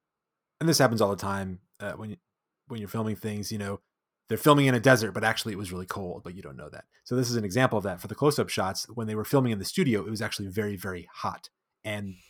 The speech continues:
the snow is actually fake snow that's like a rice product that was apparently really, like, damaging people's eyes, was irritating their eyes. And so it <laughs> made filming those scenes very, very painful for all the actors.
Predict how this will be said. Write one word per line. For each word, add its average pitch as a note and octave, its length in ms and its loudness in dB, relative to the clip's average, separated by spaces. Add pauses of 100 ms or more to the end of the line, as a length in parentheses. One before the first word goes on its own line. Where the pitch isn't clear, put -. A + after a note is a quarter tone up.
(160)
the F#2+ 180 -10
snow A#2+ 580 4
is G#2 100 -10
actually G2+ 220 -10
fake F3+ 260 4
snow G#2+ 300 2
that's G2+ 160 -4
like G2+ 140 -8
a F#2+ 80 -4
rice F#2+ 280 -4
product F2 460 -12 (320)
that F#2 160 -10
was F#2 220 -8
apparently A2 540 -6 (720)
really, C3+ 380 6
like, A2 260 0
damaging B2+ 480 4
people's C3 460 4
eyes, A2 400 0
was G2 100 -6
irritating A2+ 440 -4
their A2 120 -4
eyes. G#2+ 340 -4
And A2+ 100 -8
so A2+ 80 -2
it G#2+ 120 -6
<laughs> - 120 -8
made A2+ 160 -2
filming A#2 280 -2
those G#2 200 -4
scenes A2 180 -8
very, G2+ 240 -6
very G#2 180 -10
painful G#2 360 -10
for - 180 -10
all G2+ 180 -10
the G2+ 140 -8
actors. F2+ 420 -12